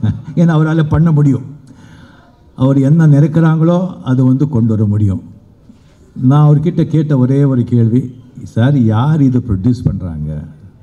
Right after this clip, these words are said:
அப்படின்னு தான் கேட்டேன். அதுக்கு சொன்னாங்க, "அவர் சுபாஷ்கரன்" அப்படின்னு சொல்லிட்டு. சுபாஷ்கரனை பத்தி அதுக்கப்புறம் நான் வந்து, அவரை பத்தி நான் வந்து தெரிஞ்சுக்கிட்டேன்.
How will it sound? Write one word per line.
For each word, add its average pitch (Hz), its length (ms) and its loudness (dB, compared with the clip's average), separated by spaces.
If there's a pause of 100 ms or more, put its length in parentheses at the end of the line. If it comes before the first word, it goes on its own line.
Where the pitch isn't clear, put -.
அப்படின்னு 87 300 -8
தான் 92 200 -8
கேட்டேன். - 300 -16 (920)
அதுக்கு 101 240 0
சொன்னாங்க, 101 320 -4
"அவர் 101 260 -2
சுபாஷ்கரன்" 90 580 -2
அப்படின்னு 73 200 -10
சொல்லிட்டு. 73 360 -12 (2000)
சுபாஷ்கரனை 151 500 0
பத்தி 123 160 0
அதுக்கப்புறம் 113 400 -2
நான் 92 120 -6
வந்து, 90 160 -6
அவரை 87 240 -6
பத்தி 78 200 -4
நான் 80 240 -4
வந்து 78 160 -8
தெரிஞ்சுக்கிட்டேன். 78 500 -10